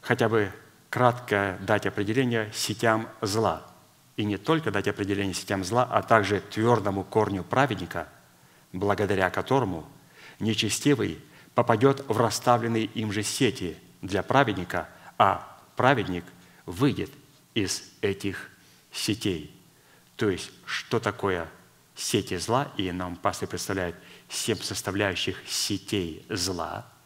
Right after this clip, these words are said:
в которые нечестивый хочет поймать праведника. И потом покажет в шести составляющих, что такое твёрдый корень праведника, который не позволит нам попасть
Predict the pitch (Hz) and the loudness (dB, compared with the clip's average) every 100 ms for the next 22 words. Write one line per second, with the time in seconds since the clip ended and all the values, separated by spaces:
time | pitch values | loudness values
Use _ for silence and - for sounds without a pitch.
0 | _ - - - - 107 104 101 - 98 | _ -20 -20 -18 -4 -2 0 0 -2 -4
1 | - 101 95 101 104 92 95 95 98 - | -4 -4 -2 -4 -4 -6 -4 -2 -4 -6
2 | - _ - 104 95 90 92 101 92 - | -20 _ -2 -2 0 -4 -4 -6 -6 -14
3 | - - - 104 113 143 135 110 120 107 | -20 -20 -10 -4 -2 0 -2 2 2 2
4 | - - - - 120 - 123 - 107 104 | -4 -16 -6 -6 -2 -2 -4 -4 -2 0
5 | 135 131 120 - - - - - 135 139 | 0 0 -2 -4 -18 -16 -10 0 0 0
6 | 107 113 113 107 - - 95 95 104 101 | -2 2 2 2 -4 -12 -4 2 2 2
7 | 98 101 92 - - _ - 104 95 92 | 0 0 -2 -10 -20 _ 0 2 2 -2
8 | 90 - - _ 117 117 107 92 87 87 | -6 -12 -20 _ 0 0 0 -4 -6 -6
9 | 78 - - - _ _ - 101 107 107 | -8 -12 -20 -20 _ _ -6 -2 0 0
10 | 104 110 98 123 98 - 98 85 80 - | 0 -2 0 0 0 0 -2 -2 -4 -12
11 | - _ _ _ _ _ - 95 98 85 | -20 _ _ _ _ _ -6 0 0 0
12 | - | -8